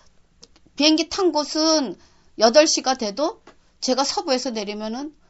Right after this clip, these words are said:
거기가 세 시인 거예요. 물론 동부에서 서부 세 시간 아닙니다. 더 걸려요. 그렇지만은 그렇게 되면은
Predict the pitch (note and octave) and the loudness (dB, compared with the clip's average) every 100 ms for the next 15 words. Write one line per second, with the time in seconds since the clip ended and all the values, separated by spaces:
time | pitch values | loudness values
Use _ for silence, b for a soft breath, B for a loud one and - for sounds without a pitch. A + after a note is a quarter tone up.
0 | _ - A3 G#3 B3 B3 - - - F4+ | _ -8 -6 -4 -2 -2 -4 -10 -2 0
1 | E4+ B3 D#3+ F2+ F2 - _ _ F#3+ F#3 | 0 -4 -8 -10 -12 -18 _ _ -18 -8
2 | G#3+ A3 B B - B3+ A#3 A3 A3 C4+ | -4 -4 B B -4 -2 -2 -4 -6 -8
3 | A3+ G#3 C#4 A#3+ A#3 F#3+ F3+ - _ _ | -8 -8 -4 -4 -2 -4 -4 -8 _ _
4 | _ _ - G3 G3 G#3 D#3 D#3+ E3+ F3 | _ _ -12 -6 -6 -6 -8 -8 -6 -4
5 | G3+ F3+ F#2+ D2+ - _ B B B _ | -2 -4 -6 -10 -12 _ B B B _
6 | C#4+ E4+ D#4+ D4 C#4 C#4 C#4+ - B B | -4 -4 -2 -4 -2 -2 -4 -8 B B
7 | D#4+ F4+ F#4 F4 D4 C4 B3 C4+ B3+ | -2 0 0 0 2 2 0 -4 -8